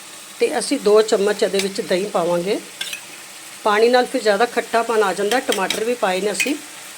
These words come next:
ਦੋ ਚਮਚ ਬਹੁਤ ਹੈ ਇਹਦੇ ਵਿੱਚ। ਜ਼ਿਆਦਾ ਅਗਰ ਖੱਟਾ ਖਾਣਾ ਚਾਹੁੰਦੇ ਹੋ ਤਾਂ ਤੁਸੀਂ ਹੋਰ ਵੀ ਪਾ ਸਕਦੇ ਹੋ।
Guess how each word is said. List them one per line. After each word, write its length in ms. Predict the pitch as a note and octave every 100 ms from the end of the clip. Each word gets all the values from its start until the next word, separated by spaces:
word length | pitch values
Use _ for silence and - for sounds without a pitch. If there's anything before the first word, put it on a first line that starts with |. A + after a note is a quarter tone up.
| G3
ਦੋ 160 | A3 B3
ਚਮਚ 380 | B3 A3+ A#3 F#3+
ਬਹੁਤ 300 | G3 A3+ C4+
ਹੈ 60 |
ਇਹਦੇ 140 | A#3 A3+
ਵਿੱਚ। 260 | A3+ - D4+ - - - - - -
ਜ਼ਿਆਦਾ 280 | G#3 G3 B3+
ਅਗਰ 180 | C#4+
ਖੱਟਾ 360 | - A#3 - A#3+
ਖਾਣਾ 320 | A#3+ A3+ G3+ G#3
ਚਾਹੁੰਦੇ 340 | G3 F#3+ G#3
ਹੋ 40 |
ਤਾਂ 140 | C4 C#4
ਤੁਸੀਂ 320 | G#3 - B3
ਹੋਰ 200 | A3+ E3+
ਵੀ 100 | G3+
ਪਾ 200 | G#3+ D#3+
ਸਕਦੇ 360 | D3+ F3 D#3
ਹੋ। 80 | D#3+